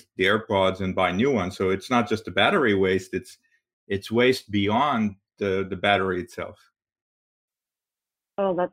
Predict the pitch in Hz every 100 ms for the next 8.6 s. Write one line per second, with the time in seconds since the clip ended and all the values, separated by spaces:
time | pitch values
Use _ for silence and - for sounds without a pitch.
0 | - 180 - - 170 - 165 - 156 147
1 | - 151 143 135 127 - 185 185 185 202
2 | 208 208 220 220 220 202 180 180 185 175
3 | 175 180 - 170 165 151 - - 165 160
4 | 151 147 143 - - 175 - - 151 208
5 | 214 156 151 147 _ _ _ _ _ _
6 | - 180 170 160 - 175 175 175 - 170
7 | 180 - - 160 151 147 143 - _ _
8 | _ - 160 - 170 156